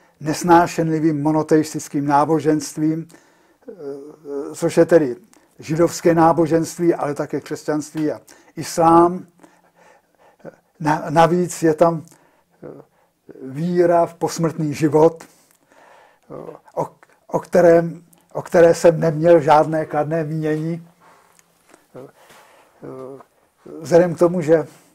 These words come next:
v rodině jsem se setkal se vztahem k orientálním náboženstvím,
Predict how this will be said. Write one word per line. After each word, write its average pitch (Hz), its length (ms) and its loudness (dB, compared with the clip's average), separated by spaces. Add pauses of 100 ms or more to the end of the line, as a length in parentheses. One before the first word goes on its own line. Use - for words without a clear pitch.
(800)
v 139 60 -12
rodině 165 360 -2
jsem 165 200 -4
se 160 140 -6
setkal 156 520 0
se 156 160 -6
vztahem 151 480 -2
k 143 100 -12
orientálním 151 720 -2
náboženstvím, 147 880 -4